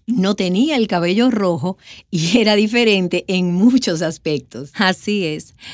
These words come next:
Speaker 2: Me gusta llamarla la hija que me hace humilde.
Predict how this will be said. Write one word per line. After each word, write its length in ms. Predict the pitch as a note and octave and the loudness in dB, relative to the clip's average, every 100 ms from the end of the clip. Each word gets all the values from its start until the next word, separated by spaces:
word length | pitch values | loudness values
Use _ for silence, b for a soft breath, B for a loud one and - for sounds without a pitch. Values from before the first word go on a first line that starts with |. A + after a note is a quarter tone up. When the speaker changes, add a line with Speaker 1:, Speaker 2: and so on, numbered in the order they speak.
| B | B
Speaker 2:
Me 140 | F#3+ | -2
gusta 360 | F#3+ A#3 A#3+ C4 | 2 2 4 2
llamarla 580 | A#3 G3+ G3+ G#3+ A3+ G#3 | 4 2 4 2 2 0
la 240 | F#3+ F3 | 2 2
hija 260 | F3+ A3+ B3 | 2 2 0
que 140 | - F#3 | 0 -2
me 280 | F3+ F3 | -2 0
hace 260 | F3 F#3+ A3 | 0 0 0
humilde. 580 | G3 E3+ E3 D#3+ - | 0 -2 -4 -6 -10